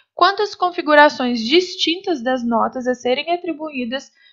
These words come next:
pelo jurado B no quesito bateria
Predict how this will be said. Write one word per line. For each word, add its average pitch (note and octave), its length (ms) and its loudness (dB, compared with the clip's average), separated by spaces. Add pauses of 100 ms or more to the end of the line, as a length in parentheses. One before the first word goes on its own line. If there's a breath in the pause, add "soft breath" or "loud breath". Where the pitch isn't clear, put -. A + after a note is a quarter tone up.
pelo C4+ 240 -2
jurado B3+ 540 4
B A#3 380 2 (120)
no B3 120 -6
quesito A#3 420 -6
bateria C4+ 880 4